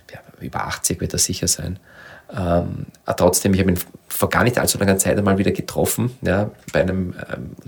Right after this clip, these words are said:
der schaut immer noch so mit so weißen Haaren und rennt mit bunten Hosen rum. Sehr amerikanisch, muss man sagen, mittlerweile, aber er hat so viel bewegt. Und, ähm,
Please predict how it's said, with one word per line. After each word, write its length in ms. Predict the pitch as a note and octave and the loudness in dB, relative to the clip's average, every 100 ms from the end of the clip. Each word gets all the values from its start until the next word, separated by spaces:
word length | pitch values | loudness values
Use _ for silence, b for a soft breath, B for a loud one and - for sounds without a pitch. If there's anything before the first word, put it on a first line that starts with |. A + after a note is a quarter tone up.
| - | -4
der 100 | G#2 | 0
schaut 220 | - - | 2 0
immer 140 | F#2 G2 | 2 2
noch 200 | F2 - | 2 0
so 80 | F2 | -2
mit 80 | |
so 140 | F2 - | -2 0
weißen 360 | - - F#2 | 2 2 2
Haaren 220 | - - F#2+ | 0 0 0
und 160 | F#2 | 2
rennt 160 | E2+ E2+ | 2 2
mit 140 | F2+ | 0
bunten 320 | - F#2+ F#2+ | 0 0 0
Hosen 260 | E2 F2 F#2+ | 0 0 2
rum. 200 | F#2+ F#2+ B B B B - | 2 0 B B B B 0
Sehr 220 | - - F#3+ | 2 4 6
amerikanisch, 640 | G2 G2 - - - - | 6 4 6 8 6 6
muss 120 | F#2+ | 4
man 120 | F#2+ | 4
sagen, 220 | - F#2 | 4 4
mittlerweile, 520 | F#2+ G2 F#2 F2+ G2 G2+ | 4 4 4 6 6 6
aber 140 | G2 | 6
er 60 | G2 | 6
hat 60 | |
so 100 | G2+ | 4
viel 140 | - G2 | 2 2
bewegt. 480 | F#2+ E2+ C#3 - B B B B | 4 4 4 0 B B B B
Und, 380 | - G2 F#2+ F#2+ | 0 4 4 6
ähm, 300 | F#2 - - | 8 8 4